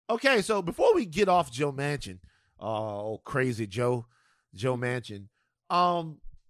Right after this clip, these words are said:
did you see the exchange between Charlamagne tha God and Vice President, uh, Kamala Harris? Did you see this?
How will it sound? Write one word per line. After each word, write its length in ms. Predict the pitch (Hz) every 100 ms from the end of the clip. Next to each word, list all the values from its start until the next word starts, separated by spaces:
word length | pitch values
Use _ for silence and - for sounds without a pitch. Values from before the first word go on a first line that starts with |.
| - - _ _ _ -
did 180 | 160 175
you 100 | 381
see 400 | - 226 247 214
the 160 | 165 156
exchange 580 | - - 165 165 151
between 400 | 127 120 143 127
Charlamagne 520 | 120 143 135 131 127 120
tha 80 |
God 440 | 107 120 120 110 107 _ _ _ _ -
and 680 | 123 117 117 113 110 107 95 _ _
Vice 260 | 123 120 -
President, 500 | 131 117 113 110 104 _ _ _ _ _ _
uh, 480 | 113 110 107 107 101 95 _ _
Kamala 380 | 123 120 110 104
Harris? 280 | 120 110 95
Did 100 | 104
you 60 |
see 180 | 123 185
this? 340 | 208 214 -